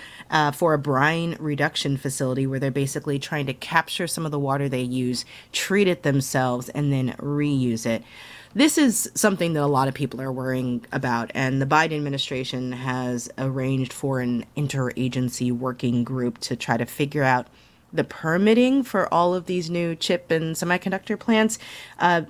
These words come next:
part of that group that's gonna figure out how all this is gonna work is the E P A and also the Council on Environmental Quality. And I have to imagine that what's up with water is gonna be a big part of those discussions.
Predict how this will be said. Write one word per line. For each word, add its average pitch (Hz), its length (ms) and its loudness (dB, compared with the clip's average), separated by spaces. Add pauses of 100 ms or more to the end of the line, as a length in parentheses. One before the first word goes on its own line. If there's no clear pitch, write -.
part 202 280 4
of 254 160 2
that 240 240 2
group 269 560 2
that's 180 200 2
gonna 190 160 2
figure 208 400 2
out 262 380 6
how 170 180 4
all 180 220 4
this 220 180 0
is 214 120 0
gonna 208 200 2
work 233 360 2 (100)
is 165 400 0
the 175 260 2
E 202 140 0
P 208 300 0
A 143 460 2
and 151 280 0
also 165 340 0
the 165 100 0
Council 160 440 -2 (100)
on 160 220 2
Environmental 156 800 -2
Quality. 208 520 4 (460)
And 170 240 2
I 151 160 0
have 143 280 2
to 165 120 -4
imagine 127 560 -2
that 120 320 0
what's 135 400 0
up 123 140 -2
with 123 120 -6
water 123 360 -4
is 117 120 -4
gonna 117 180 -2
be 120 140 -4
a 120 60 -2
big 117 240 -4
part 120 220 -2
of 120 80 -2
those 107 180 -4
discussions. - 800 -6